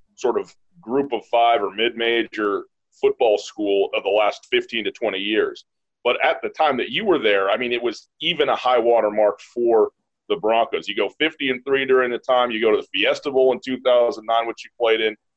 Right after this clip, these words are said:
Were you aware as a player at the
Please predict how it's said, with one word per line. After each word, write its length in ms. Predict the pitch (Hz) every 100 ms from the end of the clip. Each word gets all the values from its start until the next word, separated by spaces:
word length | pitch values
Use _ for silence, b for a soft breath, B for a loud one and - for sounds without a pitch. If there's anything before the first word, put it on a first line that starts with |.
| _ _ _ _ _ _ 135
Were 180 | 156
you 220 | 175 269 311
aware 640 | 160 101 123 147 156 -
as 200 | 143 139
a 60 | -
player 320 | - 135 139
at 100 |
the 80 | -